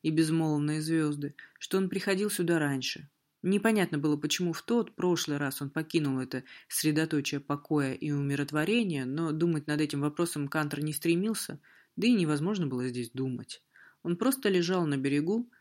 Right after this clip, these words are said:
смотрел в небо и медленно растворялся в окружающей тишине, даже не понимая, что постепенно переходит туда, куда так стремился, к другому покою, к вечному. Счёт времени Кантор потерял ещё во время блужданий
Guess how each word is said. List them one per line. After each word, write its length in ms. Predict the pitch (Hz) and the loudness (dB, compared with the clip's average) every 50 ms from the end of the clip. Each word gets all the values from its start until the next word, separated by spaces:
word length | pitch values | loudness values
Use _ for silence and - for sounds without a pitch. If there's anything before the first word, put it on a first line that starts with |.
| _ _ | _ _
смотрел 500 | - - - 165 165 156 165 165 160 151 | -14 -6 -4 -2 -2 0 2 2 2 0
в 120 | 147 139 147 | 0 0 -2
небо 440 | 151 165 196 233 208 196 202 196 - - | 0 0 2 0 0 -2 -2 -4 -6 -6
и 80 | 170 | -4
медленно 680 | 160 156 151 160 175 196 214 226 208 220 214 208 208 208 | -4 -2 0 0 2 2 2 0 0 0 0 2 0 0
растворялся 680 | 190 185 - - - 151 147 151 156 160 165 160 - 165 | 0 -2 -4 -2 0 0 2 2 2 0 0 -2 -2 -4
в 80 | 143 147 | -4 -4
окружающей 640 | 143 - 151 143 143 156 151 147 147 147 - 143 | -4 -2 -2 -2 0 0 0 0 0 0 -2 -6
тишине, 560 | 143 - 143 - - 156 151 147 131 120 131 - - - - - - | -6 -4 -4 -2 -2 -2 -2 -2 -2 -4 -6 -10 -16 -20 -20 -8 -2
даже 240 | - 156 151 135 139 | 2 2 4 4 2
не 140 | 143 151 160 | 2 0 2
понимая, 420 | - 185 190 196 196 180 156 135 | 2 2 0 2 2 2 2 0
что 180 | 131 - - - | -2 -4 -6 -6
постепенно 540 | - 143 - - 175 165 175 160 147 143 135 | -6 -6 -4 -2 0 2 2 2 2 0 0
переходит 560 | - 151 151 147 - 151 135 131 123 - - | 0 0 0 0 0 -2 -2 -2 -4 -8 -6
туда, 380 | - 156 151 180 202 226 233 - - - - _ - | -4 -2 -2 0 0 -2 -2 -6 -10 -20 -20 _ -4
куда 240 | - 156 160 160 | 0 2 2 2
так 180 | 156 160 147 - | 2 0 -2 -2
стремился, 540 | - - 170 185 185 180 156 131 - - 131 | 0 2 2 4 4 4 2 0 -2 -4 -6
к 100 | 131 135 | -4 -4
другому 440 | 147 170 170 170 185 165 139 127 120 | -2 -2 0 2 2 2 2 0 -4
покою, 540 | - 127 131 - - 135 123 - - - - _ | -6 -8 -8 -8 -8 -8 -8 -8 -10 -12 -18 _
к 100 | - - | -4 2
вечному. 600 | 170 175 160 139 - - - 123 113 127 131 - _ _ _ _ _ _ _ _ _ _ _ _ _ _ _ _ _ _ _ _ - | 4 4 4 4 2 -2 -2 -4 -8 -10 -14 -16 _ _ _ _ _ _ _ _ _ _ _ _ _ _ _ _ _ _ _ _ -4
Счёт 280 | - - 254 262 262 | 0 2 2 2 2
времени 420 | 214 214 226 262 262 240 226 208 196 | 4 4 6 6 6 6 4 4 2
Кантор 400 | 196 - 202 220 208 - 202 185 | 2 2 2 2 2 0 -2 -2
потерял 420 | - 170 - - 160 175 185 185 | -2 -2 -2 0 0 2 2 2
ещё 220 | 175 170 - 180 175 | 2 0 0 2 2
во 140 | 170 160 | 2 2
время 260 | 151 160 175 175 175 165 | 2 2 2 2 2 0
блужданий 800 | 156 156 180 208 214 196 165 151 143 135 131 127 131 - - | 0 0 0 0 0 0 0 0 0 0 0 -2 -4 -8 -12